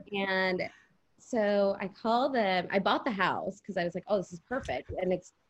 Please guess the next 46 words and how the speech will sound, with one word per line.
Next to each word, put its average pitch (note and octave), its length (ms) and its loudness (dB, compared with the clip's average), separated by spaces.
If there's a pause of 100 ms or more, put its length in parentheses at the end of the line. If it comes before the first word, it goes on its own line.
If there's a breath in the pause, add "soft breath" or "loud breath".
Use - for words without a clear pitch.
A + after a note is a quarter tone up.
(160)
a G3+ 80 0
ten-minute G#3 500 0
walk. F3+ 380 -4
It's F3+ 100 -12
less F#3 200 0
than G3 120 -2
half F3 220 -4
a E3+ 40 -4
mile E3 240 -2
from D#3+ 140 -14
my D#3 100 -8 (160)
house. - 280 -12 (580 loud breath)
So G#3+ 480 6
I G3+ 160 0
bought A3+ 340 2
it, F3 380 2
and G3 160 -2
then G#3+ 100 0
I F#3+ 100 2
called A3+ 280 2
my F#3+ 140 2
mom, A3 360 -4
and B3 80 -2
I B3+ 40 -2
was C4 80 -4
like, D4 140 -8
"Hey, A#4+ 180 2
what G#4 100 0
are F4+ 40 2
you F4+ 200 2
doing?" G4+ 160 2
She's B3+ 180 -4
like, C4+ 200 0
"Oh, E4+ 100 4
I'm E4 160 0
packing." G#4 480 -2
I'm B3+ 80 0
like, - 180 -4
"Oh, A4 80 4
you F#4+ 160 6
are? F4+ 160 4
That's F#4+ 200 -2
great." G#4 460 4
And A#3+ 140 4
she's C4 260 -4
like, A#3+ 200 -2